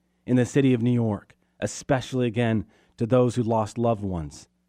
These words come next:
So my dear friends, what we are made to see is that God brings good out of something atrocious. The devil possesses a will, a will that is bent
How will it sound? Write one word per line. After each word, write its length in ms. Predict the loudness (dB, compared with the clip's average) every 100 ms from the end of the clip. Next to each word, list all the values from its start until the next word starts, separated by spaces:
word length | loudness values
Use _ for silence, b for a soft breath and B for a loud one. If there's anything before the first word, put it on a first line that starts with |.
| _
So 120 | 0
my 100 | 2
dear 180 | 6 4
friends, 480 | 4 2 4 2 -2
what 160 | -6 0
we 120 | 2
are 60 |
made 320 | 4 6 4 2
to 80 |
see 520 | -2 2 4 4 2 -4 b b b -6
is 160 | -2
that 260 | -2 -2 0
God 480 | 2 4 2 0 0
brings 580 | 2 2 2 0 -2
good 440 | 0 2 4 2 0 -4
out 180 | -2
of 100 | -2
something 800 | -4 -4 0 0 0 -2 0 -2 -8 _ _ _ -10
atrocious. 840 | -8 -2 -2 -2 -8 -12 -18 -20 _ _ _ _ _ _ _ _ _ _ _ _ _ _ -6
The 80 | -2
devil 520 | 4 4 6 2 0 -2
possesses 680 | -2 2 0 0 -2 -2 -4
a 60 | -2
will, 500 | 2 2 2 0 -8 b b b -2
a 80 |
will 440 | 2 6 6 6 6
that 160 | 4
is 140 | 2 0
bent 340 | 2 2 2